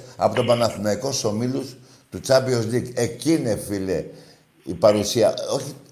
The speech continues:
τότε που είχαμε μόνο κλήρωση, μόνο μια κλήρωση γινότανε.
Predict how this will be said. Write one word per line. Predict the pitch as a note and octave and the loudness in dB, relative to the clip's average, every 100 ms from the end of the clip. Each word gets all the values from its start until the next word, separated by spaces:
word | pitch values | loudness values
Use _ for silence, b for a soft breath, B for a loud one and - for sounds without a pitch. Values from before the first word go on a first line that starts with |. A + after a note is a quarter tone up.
| _ _ | _ _
τότε | B2+ A2 A2+ | -4 -4 -4
που | F#2+ - - G2+ G#2+ | -6 -8 -14 -8 -6
είχαμε | G#2+ A2+ A2 | -4 -4 -4
μόνο | A2 A#2 G#2+ | -4 -2 -2
κλήρωση, | - A2+ A2+ G2+ - G2 E2 - _ _ | -2 0 2 2 -2 -6 -8 -12 _ _
μόνο | C3 B2+ G#2 | -6 -4 -2
μια | G#2 | 0
κλήρωση | G#2+ A#2 G#2+ E2+ F2 | -2 0 -2 -4 -6
γινότανε. | F2 F#2 F#2 D#2 | -6 -4 -6 -8